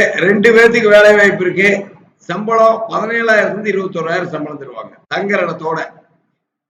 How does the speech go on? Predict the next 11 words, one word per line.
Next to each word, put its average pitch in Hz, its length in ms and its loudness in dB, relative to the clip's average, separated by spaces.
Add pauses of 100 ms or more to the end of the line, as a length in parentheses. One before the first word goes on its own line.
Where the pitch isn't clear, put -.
(340)
திருப்பூர் 240 520 -6 (260)
ஊத்துக்குளி 220 420 -4
ரோடு 208 200 0 (300)
டி 214 100 -8 (120)
எம் 233 160 -4
எஃப்-ல 214 220 -8
இந்த 190 180 -4
வேலை 170 240 -2
வாய்ப்பு 135 260 -6
இருக்கு. 113 200 -18 (1200)
அடுத்து 240 200 -4